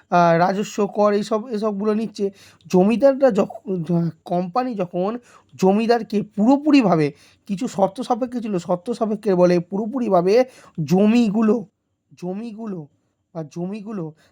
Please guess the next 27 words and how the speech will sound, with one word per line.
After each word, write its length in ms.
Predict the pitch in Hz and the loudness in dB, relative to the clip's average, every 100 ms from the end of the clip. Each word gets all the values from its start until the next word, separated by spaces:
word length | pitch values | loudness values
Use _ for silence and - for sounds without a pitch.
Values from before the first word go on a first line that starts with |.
| - | -4
তাদের 200 | 180 165 | -2 0
দেখাশোনার 480 | 165 175 - 220 190 | 0 -2 -6 -4 2
দায়িত্ব 320 | 185 180 208 | 0 0 -8
দিচ্ছে 400 | 208 - 202 160 | -10 -6 -4 -2
বা 180 | 180 160 | 0 -2
দিয়ে 280 | 156 196 | 0 -2
দিচ্ছে, 460 | 226 269 - - 220 - _ _ | 0 -2 -4 -12 -12 -12 _ _
সেটাই 280 | 165 165 196 | -2 -2 -2
কিন্তু 180 | 233 | -4
চিরস্থায়ী 460 | - 190 180 180 190 | -4 0 0 0 -2
বন্দোবস্ত 720 | 180 180 180 175 175 - 262 320 _ _ - | 0 0 2 2 0 2 0 0 _ _ 0
এক 180 | 160 160 | 0 0
কথায় 300 | - 214 220 | -6 -2 2
আমরা, 300 | 190 185 240 339 _ _ _ _ _ - | 4 4 4 2 _ _ _ _ _ -6
এক 180 | 233 - | -6 0
কথায় 220 | 247 240 | 2 2
বলতে 280 | 180 175 170 | 2 0 -2
পারি। 200 | 165 156 | -6 -6
তবে 200 | 175 185 | -6 -4
এইখানটা, 540 | 170 196 180 247 247 | -2 -2 -2 -4 -2
এই 260 | 240 196 214 | -4 -2 -4
পজিশনটা 560 | 214 233 220 233 226 226 | -6 -6 -4 -4 -4 -2
যে 140 | 196 | -2
আছে, 380 | 175 175 185 240 - - - | -2 -2 -2 -2 -6 -20 -12
এখানে 260 | 165 208 220 | -8 -8 -8
চিরস্থায়ী 500 | - 180 196 - 233 | -10 -8 -8 -4 -4
বন্দোবস্তের 760 | 214 220 220 226 220 - 220 | -2 -4 -2 0 -2 0 0